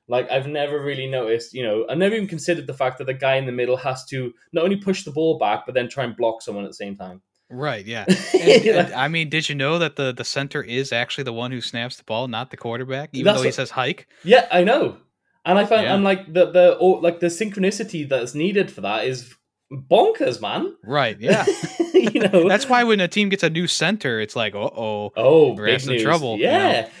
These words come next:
Speaker 1: And I'd never sort of considered that before. So there's lots of different things like that. Um, in terms of this, the inf-, like, the, I thought that the Saints were gonna win quite comfortably. And then I realized that they had five starters that were nowhere near playing.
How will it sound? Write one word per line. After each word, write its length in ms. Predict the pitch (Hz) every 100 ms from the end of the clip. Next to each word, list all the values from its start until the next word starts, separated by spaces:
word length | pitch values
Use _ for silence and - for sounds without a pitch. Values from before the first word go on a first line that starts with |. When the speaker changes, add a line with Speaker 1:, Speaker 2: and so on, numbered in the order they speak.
| -
Speaker 1:
And 160 | - 175
I'd 160 | 190 185
never 240 | 180 175
sort 220 | 170 147
of 40 | 147
considered 380 | 143 180 185
that 160 | 113 87
before. 380 | 107 - - 98 - -
So 140 | - 202
there's 180 | 202 214
lots 160 | 226
of 80 | 220
different 300 | 233 226 196
things 200 | 175 156
like 160 | 147 131
that. 260 | 127 156 -
Um, 360 | 131 143 139 139 - - -
in 100 | 165
terms 340 | - 202 190
of 360 | 208 190 156 -
this, 260 | 151 139 -
the 380 | 147 143 139
inf-, 200 | 139 143 -
like, 220 | 127 131 135
the, 180 | 135 - _ _
I 160 | 175 208
thought 260 | 208 185 175
that 180 | 147 151
the 80 | 147
Saints 340 | 160 135 123
were 60 | 127
gonna 160 | 131
win 400 | 120 107 92 92 _ _
quite 320 | 139 120 101
comfortably. 600 | 110 98 - 80 73 98 _ _ _ _ _ _ _ _ _ _ _ -
And 180 | 147 170
then 140 | 196
I 60 | 208
realized 580 | 165 143 135 127 131
that 160 | 131 -
they 140 | 135
had 400 | 135 127 127 - - _ _
five 640 | - - - 139 131 131
starters 680 | - - 123 123 127 110 98
that 100 | 101
were 400 | 95 104 104 104
nowhere 500 | 98 110 117 117 113
near 520 | 107 110 113 107 98 95
playing. 560 | 104 95 90 101 135